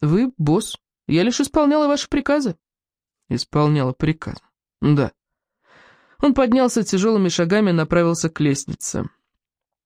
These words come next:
«Послушайте», сказал он, оборачиваясь, «поправьте меня, если ошибаюсь, но там наверху двуспальная кровать, верно?» «М, верно». «Вы ляжете на одной стороне, я на другой.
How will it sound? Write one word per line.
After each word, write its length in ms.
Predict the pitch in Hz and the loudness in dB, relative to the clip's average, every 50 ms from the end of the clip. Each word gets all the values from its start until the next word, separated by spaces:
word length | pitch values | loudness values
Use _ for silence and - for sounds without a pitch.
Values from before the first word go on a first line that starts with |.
| _ _ _ _ _ _ _ _ _ _ _ _ _ _ | _ _ _ _ _ _ _ _ _ _ _ _ _ _
«Послушайте», 600 | - 190 - - 165 135 - - - - - - _ _ _ _ _ _ _ _ _ _ _ _ _ - | -4 -4 -2 -2 -4 -4 -4 -8 -14 -18 -20 -20 _ _ _ _ _ _ _ _ _ _ _ _ _ -16
сказал 400 | - - - 160 147 160 156 151 | -6 -2 -2 0 2 2 0 0
он, 100 | 151 151 | 0 0
оборачиваясь, 640 | 147 151 156 147 139 139 - - 131 104 - - - _ - - - - _ _ - - | 0 0 0 0 -2 -4 -4 -4 -4 -4 -4 -8 -12 _ -20 -20 -20 -20 _ _ -4 -2
«поправьте 460 | 208 220 - - 277 - - - 262 | 0 2 2 2 0 0 0 0 2
меня, 220 | 269 269 285 302 | 2 2 2 0
если 220 | 294 269 - - 247 | 0 -2 0 0 0
ошибаюсь, 680 | 240 240 - 247 220 220 285 339 339 254 202 - - | 0 0 0 -2 0 0 0 0 0 0 -2 -2 0
но 240 | 170 165 165 160 160 - _ _ _ | 0 2 2 0 -2 -6 _ _ _
там 260 | _ 190 175 165 151 147 | _ 0 2 2 2 0
наверху 360 | 151 151 165 170 - 247 220 | 0 -2 -2 -2 -2 -2 0
двуспальная 540 | 226 285 277 - - 370 - 175 175 190 185 | 0 0 -2 -2 -2 0 0 0 0 -2 -2
кровать, 400 | - 285 277 233 170 143 - - | -2 -2 0 0 -2 -2 -2 -2
верно?» 380 | 220 294 349 359 302 160 147 - _ _ _ _ _ _ _ _ _ _ _ _ _ _ _ _ _ _ | -2 0 0 0 0 -2 -4 -8 _ _ _ _ _ _ _ _ _ _ _ _ _ _ _ _ _ _
«М, 260 | - - 135 127 - - _ _ - | -8 -6 -6 -6 -8 -10 _ _ -12
верно». 440 | - - 147 160 175 196 196 196 - _ _ _ _ _ _ _ _ _ - - - - - - _ _ _ _ - | -6 -4 -2 -2 0 -2 -4 -6 -8 _ _ _ _ _ _ _ _ _ -20 -20 -20 -20 -20 -20 _ _ _ _ -2
«Вы 280 | 160 262 330 320 - - | 0 2 2 0 0 0
ляжете 440 | 160 190 185 170 160 147 - 160 | 0 0 0 0 -2 -4 -2 0
на 120 | 160 185 208 | 2 2 2
одной 220 | 202 185 180 151 | 2 2 0 -2
стороне, 420 | 143 - 185 208 240 277 320 349 339 | 0 0 0 2 2 2 2 2 0
я 240 | 180 156 170 226 | 0 0 0 2
на 100 | 285 311 | 2 2
другой. 380 | 220 190 165 139 147 151 147 | 2 0 0 0 0 -2 -2